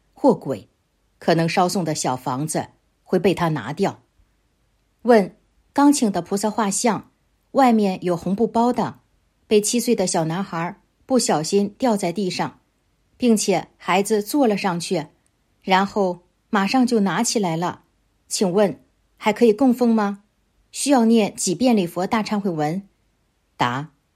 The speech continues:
七岁的小男孩已经很大了，菩萨像不能再用了，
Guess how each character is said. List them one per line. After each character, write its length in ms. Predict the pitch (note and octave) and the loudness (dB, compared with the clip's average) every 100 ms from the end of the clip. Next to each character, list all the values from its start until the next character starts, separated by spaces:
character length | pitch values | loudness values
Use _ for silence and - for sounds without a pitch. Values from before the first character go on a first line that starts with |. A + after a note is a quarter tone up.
| _ - | _ -8
七 240 | - C4+ | -2 0
岁 140 | - A#3+ | 0 0
的 100 | E3+ | 0
小 220 | - C3 | 0 -2
男 200 | C3+ E3+ | -4 -6
孩 360 | D#3 C#3 D#3+ _ _ - | -6 -6 -6 _ _ -8
已 100 | E3 | -4
经 160 | F3+ | -2
很 220 | E3+ D3+ A#2+ | -2 -4 -2
大 260 | G3+ D#3+ | -2 -2
了， 220 | C3+ - _ _ _ _ _ | -4 -8 _ _ _ _ _
菩 180 | - E3 | -4 0
萨 140 | G3 E3 | 0 -2
像 420 | - D#3+ A#2+ - _ _ - | 0 -2 -2 -12 _ _ 0
不 160 | G3+ | 2
能 180 | D#3+ D#3+ | 2 0
再 160 | F#3 C#3+ | -2 0
用 260 | F#3+ E3 | 0 0
了， 200 | C#3+ - | -4 -10